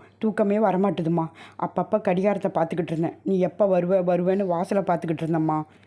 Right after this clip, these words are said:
கடிகாரத்துல ஒரு மணி அடிச்ச உடனே இன்னும் ரொம்ப பயம் எடுத்துக்கிச்சுமா. அதான் தூக்கம் சுத்தமா ஓடி போச்சு.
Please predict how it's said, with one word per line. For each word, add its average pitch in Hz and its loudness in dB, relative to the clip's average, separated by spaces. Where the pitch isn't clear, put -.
கடிகாரத்துல 185 0
ஒரு 175 2
மணி 175 2
அடிச்ச 175 0
உடனே 190 2
இன்னும் 226 4
ரொம்ப 196 0
பயம் 180 2
எடுத்துக்கிச்சுமா. 156 -2
அதான் 180 -2
தூக்கம் 226 0
சுத்தமா 202 -2
ஓடி 190 2
போச்சு. 180 -4